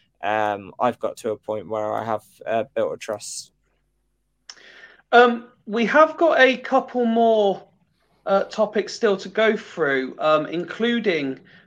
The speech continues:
Speaker 2: big news today for S T W F C, uh, which we'll come to in a minute. But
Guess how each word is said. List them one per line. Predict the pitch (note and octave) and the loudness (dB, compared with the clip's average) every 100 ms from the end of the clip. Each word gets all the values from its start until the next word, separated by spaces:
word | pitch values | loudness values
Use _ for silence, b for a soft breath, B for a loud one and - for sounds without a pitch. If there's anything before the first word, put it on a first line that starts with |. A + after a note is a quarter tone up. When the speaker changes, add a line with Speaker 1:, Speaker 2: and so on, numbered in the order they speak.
| b _ | b _
Speaker 2:
big | A3+ G#3 | -4 -2
news | G3 G3+ F#3+ - | 0 0 0 -4
today | - E3 D3+ C#3 | -2 6 6 6
for | C3+ - D3+ C#3+ | 0 -4 -2 0
S | D3+ - | -2 -4
T | E3+ | -6
W | D#3+ D#3 D3+ | -2 2 2
F | C#3+ | 2
C, | - F3 D#3 C#3+ - - | -4 0 0 -2 -10 -2
uh, | D3 D3 D3 | 4 4 4
which | F3 E3+ | -2 -2
we'll | F#3 | 0
come | G3+ F#3+ | 0 2
to | F#3+ | 0
in | F3 | 0
a | |
minute. | E3+ F3+ D#3 - | 0 0 0 2
But | E3+ | 0